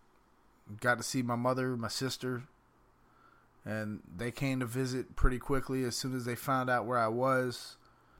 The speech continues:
I only had a couple months before I was eligible for work release, and if I could maneuver through Sago Palm Correctional without incident, I would be in work release in a couple months when I would be eligible.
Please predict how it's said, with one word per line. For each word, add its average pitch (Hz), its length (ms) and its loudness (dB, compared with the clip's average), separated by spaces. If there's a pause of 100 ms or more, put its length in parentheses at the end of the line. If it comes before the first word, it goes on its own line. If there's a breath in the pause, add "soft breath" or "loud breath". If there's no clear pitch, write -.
(800 soft breath)
I 120 100 4
only 131 200 4
had 135 160 6
a 110 60 0
couple 139 320 8
months 131 340 4
before 127 340 2
I 123 60 8
was 113 260 0
eligible 120 540 -2
for 107 200 -6
work 139 340 2
release, 143 460 0 (520 soft breath)
and 170 120 4
if 170 100 6
I 180 140 12
could 170 180 2
maneuver 170 720 6 (180)
through 151 360 4
Sago 156 420 4
Palm 147 600 8 (580 soft breath)
Correctional 147 760 6 (300)
without 123 420 8
incident, 139 560 2 (100)
I 127 140 4
would 127 180 4
be 135 300 2
in 120 160 -4
work 131 240 2
release 131 400 6
in 120 260 -4
a 110 200 -4
couple 120 420 10
months 117 640 -2
when 107 220 -2
I 104 80 4
would 104 180 0
be 107 160 -2
eligible. 113 560 2